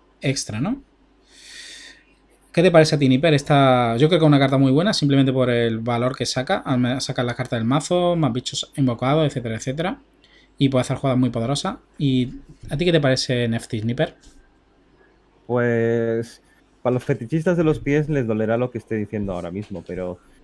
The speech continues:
Speaker 2: a mí no me gusta la carta. No me gusta.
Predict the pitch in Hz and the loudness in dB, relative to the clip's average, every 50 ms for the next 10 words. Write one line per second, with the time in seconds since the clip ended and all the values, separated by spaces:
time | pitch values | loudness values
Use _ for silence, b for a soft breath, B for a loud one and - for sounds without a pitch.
0 | _ - - - 107 104 120 131 156 156 120 104 101 104 - 104 92 92 113 110 | _ -20 -10 -8 -4 -2 -2 0 0 0 0 0 0 -2 -4 -8 -6 -6 -6 -8
1 | 110 - - _ _ _ _ _ _ _ _ _ _ _ _ _ _ _ _ _ | -8 -12 -18 _ _ _ _ _ _ _ _ _ _ _ _ _ _ _ _ _
2 | _ _ _ _ _ _ _ _ _ - 120 120 120 123 123 113 135 151 147 - | _ _ _ _ _ _ _ _ _ -6 -4 -2 0 0 0 0 0 -2 -4 -6
3 | 92 90 95 | -8 -8 -8